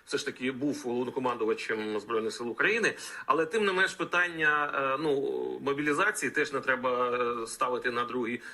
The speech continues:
план. Це теж дуже важливе питання. Між іншим, ми говорили про Росію і про, е,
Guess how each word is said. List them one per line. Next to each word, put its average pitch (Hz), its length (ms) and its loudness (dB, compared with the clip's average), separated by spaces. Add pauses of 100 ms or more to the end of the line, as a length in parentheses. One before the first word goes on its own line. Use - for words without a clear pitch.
(160)
план. 170 220 2
Це 139 140 -4
теж 151 280 2 (220)
дуже 139 200 0
важливе 131 260 2
питання. 104 380 -2
Між 127 140 0
іншим, 151 220 -2
ми 151 80 2
говорили 147 340 2
про 143 220 0
Росію 143 460 -2
і 147 100 -6
про, 135 340 0 (380)
е, 135 380 2